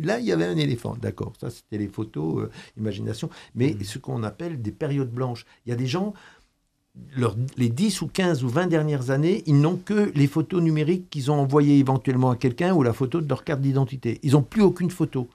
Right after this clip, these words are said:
Speaker 1: Il n'y a plus rien. Il n'y a plus de mémoire à transmettre à leurs enfants et à leurs petits-enfants. En leur disant, « Qu'est-ce qui s'est passé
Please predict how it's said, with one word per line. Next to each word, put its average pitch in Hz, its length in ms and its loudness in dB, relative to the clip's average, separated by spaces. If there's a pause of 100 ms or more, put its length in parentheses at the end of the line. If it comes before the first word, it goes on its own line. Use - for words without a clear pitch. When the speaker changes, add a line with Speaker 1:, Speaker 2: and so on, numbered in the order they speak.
(300)
Speaker 1:
Il - 60 -8
n'y 120 40 -6
a - 20 -16
plus 196 120 0
rien. 147 260 2 (220)
Il 135 40 -4
n'y 131 60 4
a 131 40 2
plus - 160 0
de 165 40 4
mémoire 151 460 4 (260)
à 139 100 -4
transmettre 170 640 0
à 131 40 -2
leurs 123 240 2
enfants 175 300 0
et 160 100 2
à 135 40 2
leurs 123 140 -6
petits-enfants. 127 720 -4 (340)
En 107 80 -2
leur 120 120 4
disant, « 143 220 2
Qu'est-ce - 220 0
qui 156 120 -4
s'est 156 120 0
passé 139 460 0